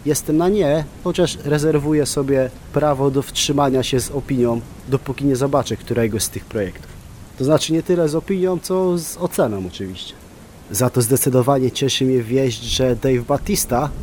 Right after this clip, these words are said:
do spóły ze Stellanem Skarsgardem dostali rolę w najnowszej adaptacji Duny w reżyserii Deniego Villeneuve'a, bo jakkolwiek nie jestem fanem tekstu źródłowego,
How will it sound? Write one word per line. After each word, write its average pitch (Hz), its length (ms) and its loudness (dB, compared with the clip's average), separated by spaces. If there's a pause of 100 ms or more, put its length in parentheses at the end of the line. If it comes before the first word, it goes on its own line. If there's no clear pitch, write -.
(140)
do 123 120 0
spóły 147 400 2
ze 131 100 -2
Stellanem 143 440 2
Skarsgardem 151 840 2 (300)
dostali 139 540 0
rolę 143 340 4
w 135 100 -6
najnowszej 139 680 2 (200)
adaptacji 139 680 0
Duny 139 520 2 (220)
w 110 80 -2
reżyserii 131 600 2
Deniego 135 420 2
Villeneuve'a, 151 560 2 (200)
bo 123 160 0
jakkolwiek 143 800 0
nie 147 80 0
jestem 175 360 0
fanem 123 400 0 (180)
tekstu 131 280 0
źródłowego, 123 720 2